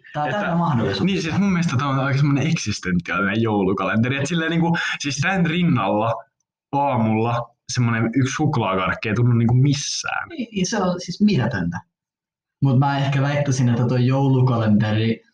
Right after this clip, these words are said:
Speaker 1: näin, näin, niinku tän tason psykooseilla pitäisi kyllä vaihtaa johonkin niinku astetta kovempaa. Ja mun mielestä se voisi olla, siis joulukalenteri, siis olut, olut joulukalenteri, pitäisi tässä tapauksessa vaihtaa mun mielestä nyt teemaan sopivasti niinku kannabis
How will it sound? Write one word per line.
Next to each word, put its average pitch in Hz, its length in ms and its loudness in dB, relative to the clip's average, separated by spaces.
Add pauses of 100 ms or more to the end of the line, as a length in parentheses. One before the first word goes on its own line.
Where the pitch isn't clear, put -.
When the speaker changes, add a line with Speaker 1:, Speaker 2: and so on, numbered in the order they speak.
(320)
Speaker 1:
näin, 131 360 2
näin, 135 240 2
niinku 127 180 4
tän 139 220 2
tason 120 280 2
psykooseilla 110 640 0
pitäisi 110 340 0
kyllä 110 220 0
vaihtaa 120 680 -2 (240)
johonkin 107 400 2
niinku 101 220 4
astetta 117 400 -2
kovempaa. 117 500 0
Ja 107 100 -2
mun 107 160 0
mielestä 127 240 -2
se 131 120 -2
voisi 127 200 0
olla, 123 320 0 (240)
siis 123 220 -4
joulukalenteri, 113 640 0
siis 113 180 -6
olut, 127 300 0 (160)
olut 139 260 0
joulukalenteri, 98 800 -2 (360)
pitäisi 113 300 -2
tässä 127 280 -2
tapauksessa 110 500 -4
vaihtaa 110 480 -2
mun 110 140 4
mielestä 107 320 0
nyt 127 120 2
teemaan 123 380 -2
sopivasti 104 760 -4
niinku 98 260 -2
kannabis 101 840 -2